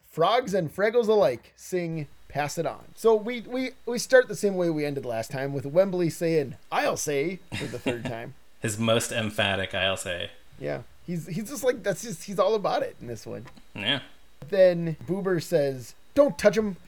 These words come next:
Speaker 1: Frogs are probably noted germ carriers," which is,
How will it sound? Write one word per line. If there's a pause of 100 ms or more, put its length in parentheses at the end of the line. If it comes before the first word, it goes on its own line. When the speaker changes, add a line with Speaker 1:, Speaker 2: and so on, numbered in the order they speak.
(180)
Speaker 1:
Frogs
are
probably
noted
germ
carriers," (580)
which
is,